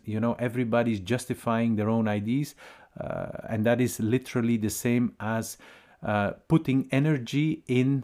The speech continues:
the non-improvement, uh, or the security that your idea will not have to improve. And that's, of course, the opposite of what we're after. We're after growing knowledge, we're after growing, um, ideas, or improving ideas rather,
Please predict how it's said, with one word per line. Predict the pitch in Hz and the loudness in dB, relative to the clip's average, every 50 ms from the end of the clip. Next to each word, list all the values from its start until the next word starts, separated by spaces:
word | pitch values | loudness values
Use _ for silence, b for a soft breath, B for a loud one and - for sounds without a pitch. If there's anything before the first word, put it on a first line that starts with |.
| - - - | -6 -10 -6
the | 101 110 117 | -2 0 2
non-improvement, | 117 117 127 139 139 131 127 117 101 - - 135 139 135 - 139 135 147 151 151 - - - - - _ - | 2 4 4 4 6 6 6 4 4 2 0 0 0 0 0 -2 -2 -2 -4 -4 -8 -10 -18 -20 -20 _ -10
uh, | - 110 110 107 107 107 - - | -6 -6 -4 -4 -4 -4 -4 -4
or | 117 110 | -4 -4
the | 104 104 104 | -2 -2 -4
security | - - - - - - 131 131 135 127 131 - 139 135 | -6 -8 -14 -10 -4 -2 0 0 0 -2 -2 -2 0 0
that | 123 117 113 110 - - | 2 2 0 -2 -2 -2
your | 113 110 117 - - 113 | -2 -2 -2 -4 -4 -4
idea | 110 107 107 120 127 120 | -4 -2 -2 -2 -2 -2
will | 113 110 104 | 0 0 0
not | 110 117 127 127 - | 0 0 0 -2 -4
have | 117 113 110 - | -6 -6 -6 -4
to | - 120 | -4 -2
improve. | 117 107 101 - - - 110 101 95 - - B B B B B B B | -2 -2 -2 -4 -4 -4 -4 -4 -4 -8 -14 B B B B B B B
And | B 113 113 | B 0 0
that's, | 135 135 - | 2 2 2
of | 143 - - - | 0 -2 -2 0
course, | 135 131 127 123 110 101 | 0 2 2 2 2 2
the | 107 113 | 2 2
opposite | 127 135 - 131 - - 131 117 - | 2 2 -2 -6 -6 -4 -4 -2 -2
of | 113 104 | -2 -2
what | 110 110 - - 113 | -2 -4 -4 -2 -2
we're | 113 110 113 | 0 2 2
after. | 120 123 117 - - - 110 | 4 2 2 0 -4 -6 -4
We're | 98 110 113 120 | 0 2 4 6
after | 135 143 - - - 123 | 6 4 4 2 -4 -4
growing | 110 104 107 127 143 147 143 135 127 123 | -2 0 4 4 6 6 6 4 2 2
knowledge, | 123 123 147 165 165 165 - - | 2 2 2 0 -2 -4 -4 -4
we're | 120 120 120 | -2 2 2
after | 123 117 - - 120 | 2 2 0 -2 -6
growing, | 104 101 104 117 127 131 131 131 127 123 123 104 B B B B B B B B B | -6 -2 0 2 2 4 4 4 2 2 0 -2 B B B B B B B B B
um, | - 110 113 113 110 107 107 107 110 107 107 107 104 104 104 107 107 104 107 110 101 - - - _ _ _ _ _ _ _ _ _ _ _ - - | -2 0 0 2 2 2 2 0 0 2 0 0 0 0 -2 -2 -2 -4 -4 -6 -8 -10 -16 -20 _ _ _ _ _ _ _ _ _ _ _ -4 -2
ideas, | 117 113 107 101 110 123 139 165 175 165 - | 0 0 0 0 0 0 2 2 2 2 0
or | - 113 117 | 2 4 4
improving | 117 110 101 - 151 160 143 135 127 120 117 | 4 4 2 4 4 4 6 6 4 4 4
ideas | 117 120 110 117 135 139 135 127 | 2 2 2 2 0 0 0 0
rather, | 113 120 117 120 120 131 127 127 127 127 | 0 0 0 0 0 0 -2 -4 -4 -8